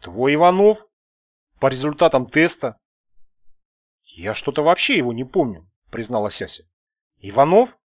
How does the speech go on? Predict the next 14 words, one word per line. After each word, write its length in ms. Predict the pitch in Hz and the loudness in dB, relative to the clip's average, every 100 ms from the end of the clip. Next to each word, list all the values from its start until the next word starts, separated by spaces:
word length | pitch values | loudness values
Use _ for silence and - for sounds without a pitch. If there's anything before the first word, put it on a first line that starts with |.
| _ _ _ _ _ _ _ _ | _ _ _ _ _ _ _ _
«Длинный 580 | 87 107 208 247 160 123 | -16 -4 0 0 0 -2
такой, 300 | 120 117 104 | -4 -6 -4
тощий», 580 | 208 196 - 95 - _ - | 2 2 2 -6 -12 _ -10
пояснил 340 | 127 - 139 | -8 -6 -6
Шорохов. 440 | - 123 98 80 _ _ - - _ _ _ | -4 -6 -8 -14 _ _ -20 -20 _ _ _
«Иван 380 | 117 160 254 269 | -2 2 4 4
Иванович, 580 | 262 170 101 80 - _ _ _ _ _ - | 4 4 0 -10 -20 _ _ _ _ _ -6
придурковатый 680 | 151 160 220 254 254 175 139 | -2 0 2 4 6 4 2
малость». 500 | 156 123 87 - _ _ _ _ _ _ _ _ _ _ _ | 0 0 -2 -14 _ _ _ _ _ _ _ _ _ _ _
«Зачем 640 | 90 90 135 - - 302 277 | -12 -2 -2 0 -2 0 2
нам 160 | 240 | 0
придурки?» 680 | 247 254 226 269 - 90 - | 0 -4 -2 -4 -4 -14 -20
удивился 480 | - 113 135 123 - | -18 -10 -6 -6 -2
Лопатин. 460 | 131 - 156 - | -2 0 -4 -6